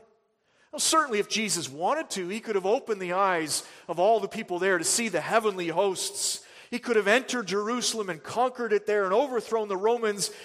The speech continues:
and made life have happily ever after from there. The chariots of the Lord and the heavenly host were certainly at his command. But he did not enter the city that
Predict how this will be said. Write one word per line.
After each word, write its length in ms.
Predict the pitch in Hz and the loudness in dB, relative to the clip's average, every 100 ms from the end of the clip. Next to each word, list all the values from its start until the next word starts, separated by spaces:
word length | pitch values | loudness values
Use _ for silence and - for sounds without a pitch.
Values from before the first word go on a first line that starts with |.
| - | -6
and 140 | 185 | -4
made 220 | 185 190 180 | 0 -2 4
life 320 | 190 220 214 | 4 4 2
have 240 | 208 226 | 0 0
happily 640 | 196 - 185 - 226 226 208 | -2 0 0 0 -4 -2 0
ever 280 | 190 202 | 0 0
after 380 | 185 170 170 156 | 0 -2 -2 -12
from 240 | - 160 143 | -10 -12 -6
there. 260 | 139 123 - - | -6 -6 -10 -4
The 80 | - | -2
chariots 640 | - - 269 302 285 285 285 | 2 4 6 6 6 2 0
of 100 | 247 | 0
the 60 | |
Lord 360 | 220 220 220 202 | 4 6 6 4
and 80 | 196 | 2
the 80 | 180 | 4
heavenly 340 | 220 233 233 | 2 2 -2
host 340 | 185 185 - - - | 0 0 -2 -8 -6
were 140 | 247 | -2
certainly 600 | 214 - - 311 277 262 254 | 2 2 6 4 4 0 2
at 60 | |
his 200 | 226 240 | 2 0
command. 480 | - 220 202 185 127 - _ _ _ _ _ _ _ _ _ _ _ _ _ _ _ _ _ _ _ _ _ | -2 0 0 0 -4 -16 _ _ _ _ _ _ _ _ _ _ _ _ _ _ _ _ _ _ _ _ _
But 100 | - | -20
he 100 | 113 | -18
did 140 | 110 | -16
not 160 | 110 117 | -14 -16
enter 240 | 123 117 | -16 -18
the 60 | 95 | -12
city 300 | - 110 87 | -12 -12 -18
that 160 | 76 | -20